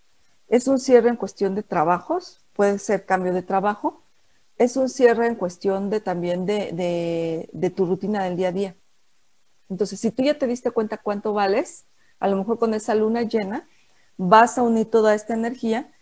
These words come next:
y vas a darle un, un, un, este, pues a lo mejor decir, bueno, si estoy pasado,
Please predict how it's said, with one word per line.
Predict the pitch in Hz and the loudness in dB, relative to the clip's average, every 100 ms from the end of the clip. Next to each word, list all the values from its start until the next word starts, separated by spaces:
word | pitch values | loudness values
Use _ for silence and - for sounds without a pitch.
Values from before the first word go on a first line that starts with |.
| _ _ | _ _
y | - | -2
vas | 202 214 | 0 0
a | 233 | 0
darle | 214 208 208 196 | 2 4 2 2
un, | 220 226 240 226 | 0 2 2 -2
un, | 202 208 208 214 208 - | -4 -4 -2 -2 -4 -6
un, | 190 208 214 | -6 -4 -4
este, | 214 - - 185 180 175 165 165 - _ _ _ _ _ _ _ _ _ _ | -6 -10 -4 -2 0 -2 -4 -6 -12 _ _ _ _ _ _ _ _ _ _
pues | 262 269 | 2 4
a | 285 | 4
lo | 285 | 4
mejor | 262 294 285 262 - _ _ _ | 4 4 2 0 -12 _ _ _
decir, | 190 233 277 269 | 4 4 4 2
bueno, | 214 247 233 208 190 180 | 4 2 2 0 0 -2
si | - 214 | -6 -6
estoy | - 226 | 2 2
pasado, | 220 240 233 226 233 240 | 2 -2 0 0 0 -2